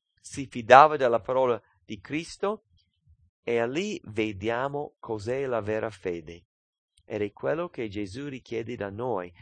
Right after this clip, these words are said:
Dio vuole da te e da me, vuole fede. "Eh, ma no, io non posso perché io devo fare questo, se no perdo il lavoro, se no sarò bruciato, se no mi andrà male, e poi."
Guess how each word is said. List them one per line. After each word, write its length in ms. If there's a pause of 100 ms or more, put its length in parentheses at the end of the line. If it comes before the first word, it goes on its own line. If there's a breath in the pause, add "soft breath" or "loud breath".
(120)
Dio 340
vuole 320
da 160
te 480 (800)
e 120
da 140
me, 360 (160)
vuole 300
fede. 400 (800)
"Eh, 180
ma 100
no, 480 (480 loud breath)
io 160
non 160
posso 340
perché 200
io 160
devo 300
fare 260
questo, 280
se 140
no 220
perdo 260
il 120
lavoro, 340
se 180
no 320 (260 soft breath)
sarò 220
bruciato, 520
se 140
no 340
mi 140
andrà 220
male, 540 (260 soft breath)
e 540
poi." 640